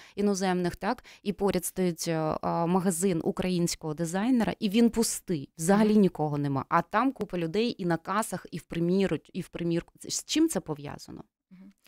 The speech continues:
Speaker 2: В первую очередь силой бренда. А, есть, это к третьей уже ошибке украинских бизнесменов в сфере фэшн. А, все стараются произвести продукт. А,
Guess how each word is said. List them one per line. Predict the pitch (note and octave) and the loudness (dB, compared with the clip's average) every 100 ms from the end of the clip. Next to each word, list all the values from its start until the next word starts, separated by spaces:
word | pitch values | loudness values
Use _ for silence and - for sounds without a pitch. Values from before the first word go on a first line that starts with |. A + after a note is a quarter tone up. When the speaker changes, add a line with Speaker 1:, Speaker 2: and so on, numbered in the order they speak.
| _ | _
Speaker 2:
В | - | -6
первую | A#3+ A#3 | -4 -2
очередь | G#3 G3+ F#3 | -2 -2 -2
силой | G3+ F#3+ | 0 0
бренда. | D#3+ D3 D3 C#3 D3 _ _ _ _ _ _ | -2 -4 -6 -10 -16 _ _ _ _ _ _
А, | E3+ E3+ E3 E3 E3 | -10 -2 2 4 2
есть, | E3+ F#3+ - - | 0 -2 -4 -6
это | F#3 | -8
к | - | -4
третьей | F#3+ F3 D#3+ | 2 2 2
уже | D#3 C#3+ | -4 -2
ошибке | D#3 D#3+ - D#3 | -6 -6 -8 -8
украинских | D3 D#3 D3 D3 | -6 -6 -6 -10
бизнесменов | C#3 D3+ D3+ B3 C#4+ G#3 | -12 -12 -8 -6 -6 -6
в | |
сфере | - E3+ D#3+ | -8 -8 -8
фэшн. | - A#3 A#3 G#3+ G3 _ _ _ _ | -6 -6 -2 -4 -6 _ _ _ _
А, | E3 E3 E3 E3 E3 | -6 -2 0 0 -2
все | - A#3 | -2 -2
стараются | - F#3+ F#3 E3 | 0 0 0 -2
произвести | E3+ D#3 D3+ - | -2 -2 -4 -10
продукт. | F#3 F3 C#3 - _ _ _ _ _ _ _ _ _ _ _ G#3 | -10 -10 -10 -16 _ _ _ _ _ _ _ _ _ _ _ _
А, | D3+ D3 D3 | -16 -14 -14